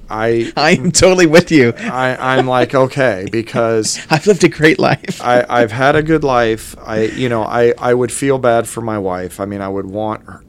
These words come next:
Speaker 1: 'cause that would be really hard
Speaker 2: That'd be like
Speaker 1: on
Speaker 2: a double
Speaker 1: her.
Speaker 2: whammy, right?
Speaker 1: Oh, yeah.
Speaker 2: <clears throat>
Speaker 1: Um, so I, it's not like I want to die.
Speaker 2: Right.
Speaker 1: But
Speaker 2: But you'd be okay. Like,
Speaker 1: I,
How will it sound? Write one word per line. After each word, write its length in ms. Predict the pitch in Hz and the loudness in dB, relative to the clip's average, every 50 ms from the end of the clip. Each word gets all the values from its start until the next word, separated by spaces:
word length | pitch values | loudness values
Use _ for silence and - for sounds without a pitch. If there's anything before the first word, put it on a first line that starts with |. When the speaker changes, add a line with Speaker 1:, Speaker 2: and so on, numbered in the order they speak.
| - - - | -20 -20 -10
Speaker 1:
'cause 220 | - 110 107 101 | -6 -6 -4 -2
that 160 | 113 110 101 | -4 -4 -4
would 160 | 104 110 107 | -4 -6 -8
be 260 | 101 110 107 104 101 - - - - - - - _ - - | -6 -8 -6 -8 -8 -12 -16 -20 -20 -20 -20 -20 _ -18 -10
really 300 | - 110 110 104 107 110 | -6 -4 -2 -2 -2 -4
hard 180 | 110 117 120 110 | -4 -2 0 2
Speaker 2:
That'd 100 | 127 127 | 4 4
be 40 | 123 | 4
like 100 | 113 113 | 2 0
Speaker 1:
on 80 | 104 | 0
Speaker 2:
a 20 | 95 | 0
double 200 | 117 110 104 110 | 0 0 0 0
Speaker 1:
her. 60 | 107 110 | 0 0
Speaker 2:
whammy, 320 | 113 117 117 110 92 92 | 0 0 0 -2 -4 -4
right? 200 | 101 104 107 107 - - - - | -4 -4 -6 -6 -10 -14 -12 -6
Speaker 1:
Oh, 160 | - 110 113 | -2 0 0
yeah. 340 | 110 104 104 104 101 87 85 85 - - | 2 2 0 0 -2 -4 -6 -8 -10 -8
Speaker 2:
<clears throat> 140 | 87 85 82 | -8 -6 -4
Speaker 1:
Um, 440 | 110 113 110 107 101 98 98 95 - - _ _ - | -4 -4 -4 -4 -4 -6 -8 -12 -16 -20 _ _ -8
so 400 | - - - 123 110 107 104 - - | -6 -4 -2 0 0 0 -2 -4 -4
I, 180 | - 123 123 120 - | -4 -4 -4 -4 -6
it's 160 | - 117 - | -8 -10 -6
not 180 | - 131 127 - | -4 -4 -4 -4
like 180 | 107 110 110 101 | -4 -6 -6 -6
I 100 | 95 92 | -6 -8
want 480 | 90 80 87 104 104 107 113 117 - - | -8 -8 -6 -6 -4 -4 -6 -8 -10 -14
to 100 | - 123 | -12 -8
die. 320 | - 127 123 127 123 123 | -8 -6 -6 -6 -4 -4
Speaker 2:
Right. 260 | 110 107 98 90 82 - - - - - - - | -2 -2 -2 -4 -6 -10 -14 -20 -20 -20 -14 -6
Speaker 1:
But 320 | 104 117 113 110 101 - _ _ - - _ _ _ _ _ _ - | -2 0 0 0 -2 -4 _ _ -20 -20 _ _ _ _ _ _ -2
Speaker 2:
But 120 | - 190 | 0 0
you'd 180 | 196 240 220 202 | 0 0 -2 2
be 100 | 208 185 | 4 4
okay. 420 | 151 - - 151 120 95 85 76 87 | 4 2 0 -2 -2 -2 -2 -4 -6
Like, 240 | 110 110 107 101 - | -4 -4 -4 -4 -6
Speaker 1:
I, 380 | 110 120 131 143 143 156 156 | -4 -2 -2 0 0 0 -2